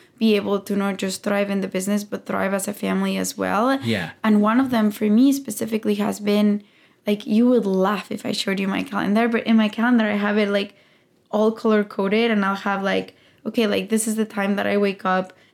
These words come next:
Speaker 1: This is what I do in the morning. This is my family time.
Speaker 2: Okay.
Speaker 1: And I'm pretty respectful of, like, okay, like, this is work time.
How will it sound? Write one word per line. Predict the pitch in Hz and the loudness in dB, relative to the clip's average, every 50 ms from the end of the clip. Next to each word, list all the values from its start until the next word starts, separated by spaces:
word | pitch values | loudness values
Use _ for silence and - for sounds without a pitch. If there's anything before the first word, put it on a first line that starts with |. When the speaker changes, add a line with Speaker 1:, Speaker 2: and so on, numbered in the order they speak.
| _ - | _ -8
Speaker 1:
This | 208 208 208 | -8 -6 -6
is | 220 208 214 | -6 -6 -2
what | 214 214 208 | 0 0 2
I | 202 202 | 2 0
do | 202 196 - 202 190 | -2 -2 -2 -2 0
in | 190 190 196 | 0 0 0
the | 190 | 0
morning. | 190 190 190 190 190 190 190 190 190 190 - _ - _ _ | -2 -2 0 0 0 0 0 -2 -2 -4 -6 _ -20 _ _
This | - 208 202 - | -8 -6 -4 -4
is | 214 214 | 0 2
my | 233 233 226 226 | 2 4 4 2
family | 220 - - 190 190 190 190 190 190 185 190 | 0 0 -2 -2 -2 0 -2 -2 -2 -2 -4
time. | - 196 196 190 190 190 190 196 190 - - | -4 -6 -4 -4 -2 -2 -2 -4 -4 -6 -6
Speaker 2:
Okay. | - - - - 131 | -8 -6 -4 -2 0
Speaker 1:
And | 214 220 226 | 2 2 2
I'm | 233 247 254 254 | 4 4 2 2
pretty | - 277 254 269 254 220 | 2 0 2 2 2 2
respectful | 214 208 208 - - 196 214 - - - 240 240 240 240 240 247 - | 2 0 -2 -4 -8 -8 -8 -8 -8 -4 0 2 2 2 2 0 -2
of, | - 214 208 208 | -4 -4 -2 -2
like, | 208 196 196 190 - | -2 -2 -2 -4 -6
okay, | - - - - | -10 -8 -2 0
like, | 208 202 190 185 | 0 0 0 -2
this | - 208 202 214 | -4 -6 -6 -6
is | - 202 | -6 -6
work | 196 202 196 196 190 - | -4 -4 -4 -4 -4 -6
time. | - 202 190 190 196 190 190 | -6 -4 -2 -2 -2 -4 -4